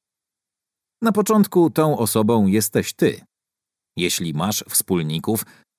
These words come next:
to już na wstępie powinieneś z nimi uzgodnić, kto za co odpowiada. Zatrudniając kolejnych pracowników, dzielisz tę odpowiedzialność. Piękny, prosty system. Tylko dlaczego w tak wielu organizacjach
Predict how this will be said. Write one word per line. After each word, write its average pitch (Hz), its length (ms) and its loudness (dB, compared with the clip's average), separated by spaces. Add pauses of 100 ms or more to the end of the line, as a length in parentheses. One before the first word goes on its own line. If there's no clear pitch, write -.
to 226 100 0
już 214 180 2
na 190 120 4
wstępie 143 480 0
powinieneś 98 720 0
z 92 160 -2
nimi 117 300 2
uzgodnić, 107 800 0
kto 262 460 -2
za 107 260 -2
co - 180 -2
odpowiada. 64 680 -10 (840)
Zatrudniając 82 840 -2
kolejnych 110 600 -2
pracowników, 82 760 -4 (260)
dzielisz 120 520 0
tę 65 220 -14
odpowiedzialność. 78 1040 -8 (680)
Piękny, 202 480 2
prosty 95 520 -4
system. - 500 -10 (520)
Tylko 76 260 -6
dlaczego 80 540 0
w - 80 -8
tak 78 220 -6
wielu 95 340 0
organizacjach 107 920 0